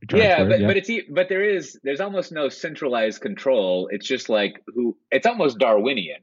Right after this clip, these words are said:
Speaker 2: Who's ever, whoever puts in the work and that work becomes widely accepted, they determine the roadmap. And so, to some extent,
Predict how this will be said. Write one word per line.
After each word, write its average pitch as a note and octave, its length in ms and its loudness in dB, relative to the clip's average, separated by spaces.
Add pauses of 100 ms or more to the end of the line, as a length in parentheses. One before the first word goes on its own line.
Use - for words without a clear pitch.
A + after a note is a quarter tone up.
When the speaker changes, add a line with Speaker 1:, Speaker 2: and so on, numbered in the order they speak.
Speaker 2:
Who's C3 180 2
ever, D3+ 280 2
whoever C3+ 400 2
puts - 260 -6
in B2 100 -4
the G2 120 -4
work F2+ 440 -4
and F#2 140 -10
that G2+ 180 -2
work G#2 280 0
becomes F#2+ 360 -6
widely E2+ 380 -2
accepted, D2 600 -6 (380)
they G#2+ 280 2
determine F#2+ 480 -4
the D2+ 80 -6
roadmap. C#2+ 500 -6 (180)
And G2+ 180 -4
so, G#2+ 400 2 (760)
to D3+ 100 2
some G#3+ 200 0
extent, G2 440 -2